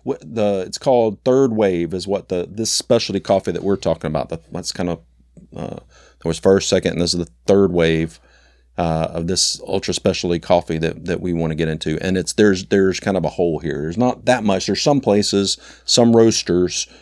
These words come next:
but it's kind of emerging, an emerging market. So we decided it was, it was worth it. So I sent Hunter to do a bunch of, to learn how to do it,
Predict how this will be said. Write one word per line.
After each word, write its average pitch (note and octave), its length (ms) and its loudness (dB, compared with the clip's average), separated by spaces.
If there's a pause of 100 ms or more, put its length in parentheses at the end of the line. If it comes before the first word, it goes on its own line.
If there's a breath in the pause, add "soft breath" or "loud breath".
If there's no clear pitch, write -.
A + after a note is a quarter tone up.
(460 soft breath)
but F#2 320 2
it's - 180 -6
kind A2 160 0
of F#2+ 80 0
emerging, E2 540 -2
an D#2+ 80 -4
emerging F2 380 -2
market. D#2 380 -4
So G2 120 0
we G2 80 4
decided C3 320 4
it B2 80 2
was, G2+ 180 -2
it - 80 -2
was G2+ 180 0
worth A#2+ 280 2
it. - 100 -6
So F2+ 220 2
I - 20 -2
sent - 280 0
Hunter B2 280 2
to F#2+ 60 0
do G#2 160 4
a F#2+ 40 2
bunch G#2 220 2
of, F2 280 2 (920 soft breath)
to G2 80 -6
learn G#2+ 360 2 (180)
how G#2+ 140 -2
to A#2 120 0
do D#3 160 0
it, - 180 -12